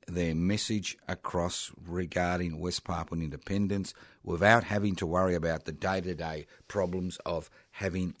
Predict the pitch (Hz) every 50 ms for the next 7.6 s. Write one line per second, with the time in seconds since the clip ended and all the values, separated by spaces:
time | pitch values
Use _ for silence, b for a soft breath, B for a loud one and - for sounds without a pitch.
0 | - - - - - - - - - - - - 107 92 - - - - - -
1 | 92 - - - 82 82 85 92 90 90 82 76 85 90 85 - - - - 95
2 | 87 76 62 - - _ _ _ _ b b b b b b b b b b b
3 | b b b b b b b b b b b b b b b b b - - 135
4 | 143 147 175 180 - - 147 147 147 - - 135 117 120 113 101 120 127 120 120
5 | 117 120 117 - - 117 101 95 90 104 101 98 95 95 90 b b b b b
6 | b _ _ _ _ _ _ _ _ - - - - - - 151 147 139 127 104
7 | 95 87 78 - 90 82 76 - - 113 139 135